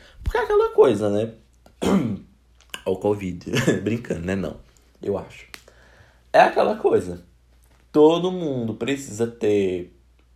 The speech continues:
saber pequenas coisas de várias coisas. É igual aquilo que eu sempre digo. Inteligência não é você saber fazer muito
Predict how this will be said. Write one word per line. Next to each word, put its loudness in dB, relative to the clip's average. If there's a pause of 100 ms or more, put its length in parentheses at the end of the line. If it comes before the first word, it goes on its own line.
(720)
saber 2 (220)
pequenas -2
coisas -2
de -10
várias -2
coisas. -12 (200)
É 2
igual 6
aquilo -2
que -8
eu -8
sempre -8
digo. -10 (200)
Inteligência -2
não -2
é 2
você -8
saber -2
fazer -4
muito -4